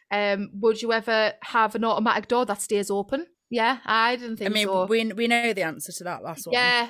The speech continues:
Speaker 1: but I just, if anyone's listening, please, can you write us, put Coachy Pod anywhere? I really want to know
Speaker 2: Yeah.
Speaker 1: if we're wrong.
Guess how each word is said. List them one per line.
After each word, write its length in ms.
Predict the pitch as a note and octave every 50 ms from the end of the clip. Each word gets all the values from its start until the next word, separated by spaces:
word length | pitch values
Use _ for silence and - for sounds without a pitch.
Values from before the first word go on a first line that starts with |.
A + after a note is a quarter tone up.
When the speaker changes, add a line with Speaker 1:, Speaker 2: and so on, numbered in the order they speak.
| - _
Speaker 1:
but 100 | - -
I 100 | B3 C4+
just, 220 | C4 D4 C#4 - - B3+
if 100 | A#3+ D4+
anyone's 380 | C4 D#4 D4+ D4+ D4 D4 - A#3
listening, 340 | A#3+ B3+ - - G#3 G3+
please, 280 | - G#3 G#3+ A#3+ B3+ -
can 160 | - A#3+ A3
you 80 | G#3 F#3+
write 220 | G#3+ A3+ A3 -
us, 220 | F3 F#3+ G3+ - -
put 220 | - - D#3 - - _
Coachy 280 | - A#3+ A2 - - A#3+
Pod 260 | - G#3 G3 G3+ - - _ _ _ _ _ - - - _ _ _ -
anywhere? 380 | G#3 G3+ F#3 F3+ E3 E3+ E3+ - _ _ - - - - -
I 80 | G#3+
really 240 | G#3 G3 G#3 G#3 A3+ G3+
want 140 | G#3 G3 -
to 60 | G#3+
know 80 | G3+ F3+
Speaker 2:
Yeah. 140 | G#3 G#3
Speaker 1:
if 40 | G#3
we're 80 | G#3 F#3+
wrong. 360 | F#3 F3+ F3 F3 G3+ G3